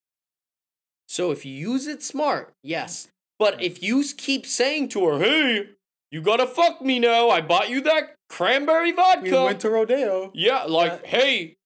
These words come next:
Speaker 2: Yeah.
Speaker 1: I bought you
Speaker 2: <laughs>
Speaker 1: with the money I have,"
Speaker 2: Yeah.
Speaker 1: right?
Speaker 2: In
Speaker 1: Now
Speaker 2: exchange
Speaker 1: you're a
Speaker 2: for
Speaker 1: fucking weirdo,
Speaker 2: Yeah,
Speaker 1: right?
Speaker 2: yeah,
Speaker 1: So
Speaker 2: yeah.
Speaker 1: it's how you utilize
Speaker 2: That's
Speaker 1: it.
Speaker 2: so interesting. Yeah, because
Speaker 1: Right?
Speaker 2: I, you're absolutely right. 'Cause if I had the money, I would, if, and I was just trying to fuck really hot chicks, I would be flying 'em out.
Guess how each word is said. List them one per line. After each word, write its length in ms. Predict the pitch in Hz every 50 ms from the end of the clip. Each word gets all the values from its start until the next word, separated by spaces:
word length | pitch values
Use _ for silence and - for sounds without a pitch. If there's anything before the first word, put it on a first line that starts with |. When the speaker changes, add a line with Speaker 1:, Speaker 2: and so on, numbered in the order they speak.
| _ _
Speaker 2:
Yeah. 160 | 151 147 139 - _ _ _ _ _ _ _ _ _ _ _ _ _ - 214 202 -
Speaker 1:
I 220 | 135 160 196 240 233
bought 400 | 190 185 214 247 294 294 254 226
you 400 | 220 233 226 208 202 208 - _
Speaker 2:
<laughs> 40 | _
Speaker 1:
with 180 | 185 214 220 214
the 100 | 233 208
money 460 | 185 190 240 320 381 359 339 302 262
I 180 | 220 208 190 175
have," 520 | 165 175 175 180 180 185 208 220 233 226 240
Speaker 2:
Yeah. 180 | 233 233 214
Speaker 1:
right? 220 | 180 214 285 294 233 233 - - - 277 -
Speaker 2:
In 160 | 208 208 208
Speaker 1:
Now 180 | 247 311 359 381
Speaker 2:
exchange 120 | 370 330
Speaker 1:
you're 180 | 311 302 277 254
a 40 | 233
Speaker 2:
for 240 | 220 208 254 233 226
Speaker 1:
fucking 340 | 170 170 208 185 180 185
weirdo, 480 | 208 294 311 320 269 202 165 117 - - -
Speaker 2:
Yeah, 200 | 151 143 120 117
Speaker 1:
right? 240 | 147 185 247 226 -
Speaker 2:
yeah, 240 | 277 - - 90
Speaker 1:
So 240 | - 269 262 240 233 226
Speaker 2:
yeah. 60 | 220
Speaker 1:
it's 100 | 220 -
how 500 | 226 - - - - 220 233 240 247 254
you 180 | 240 220 220 208
utilize 600 | 190 196 220 240 233 214 175 143 127 113 107 -
Speaker 2:
That's 120 | 151 156 -
Speaker 1:
it. 40 |
Speaker 2:
so 100 | - 170
interesting. 400 | 156 147 143 143 - 143 127 131
Yeah, 160 | 143 151 143 135
because 240 | 156 160 180 180 190
Speaker 1:
Right? 380 | 156 156 175 185 196 202 190
Speaker 2:
I, 60 | - - _ _ _ _
you're 100 | 180 185
absolutely 360 | 170 185 180 - - 196 175 165
right. 160 | 156 147 139 139
'Cause 120 | 151 143
if 40 | 151 147
I 180 | 147 151 165
had 160 | 180 196 185
the 60 | 185 180
money, 340 | 160 147 151 165 170 190
I 200 | 151 - 143 151 156
would, 160 | 170 165 156 -
if, 160 | 147 147 143 -
and 100 | 139 139
I 80 | 139 143
was 100 | 151 147
just 180 | - 151 147
trying 140 | - 165 151
to 40 | 147
fuck 180 | 147 151 151 147
really 220 | 143 139 139 143 147
hot 200 | 143 143 147 143
chicks, 280 | - 160 175 - -
I 140 | - 139 147
would 80 | 160 160
be 100 | 170 165
flying 320 | 147 - - 156 147 151 151
'em 60 | 151
out. 240 | 143 147 147 147